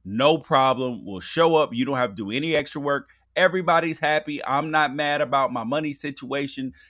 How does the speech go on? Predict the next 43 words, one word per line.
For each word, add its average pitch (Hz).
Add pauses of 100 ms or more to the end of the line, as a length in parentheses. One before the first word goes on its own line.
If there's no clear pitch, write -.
(240)
and 110
lugging 139
everybody 135
else 143
around 143
'cause 123
I 120
got 113
other 139
kids 147
saying, 123 (440)
"Dad, 165 (320)
I 175
don't 190
wanna 190
go 180
to 165
the 160
baseball 156
game." 139 (120)
Well, 131 (220)
you 113
know, 113 (520)
you 110
don't, 123
you 113
don't 120
really 127
have 127
a 110
choice. 98
So -
you 101
gotta 113
make 110
something 101
good 113
out 110
of 98
a 98
bad 107
situation. 104 (560)
So, 123